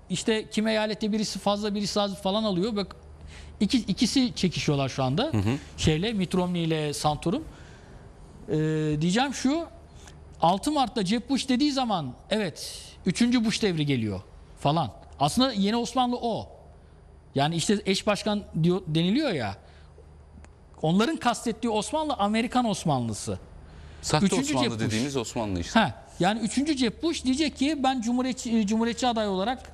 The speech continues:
Speaker 1: sahaya iniyorum" dediği andan itibaren biz nereye savrulacağız?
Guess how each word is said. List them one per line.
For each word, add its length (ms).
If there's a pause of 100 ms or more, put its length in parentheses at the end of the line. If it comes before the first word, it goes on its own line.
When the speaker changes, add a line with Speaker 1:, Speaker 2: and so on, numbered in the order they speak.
Speaker 1:
sahaya 360
iniyorum" 640
dediği 340
andan 200
itibaren 460 (520)
biz 140
nereye 280
savrulacağız? 760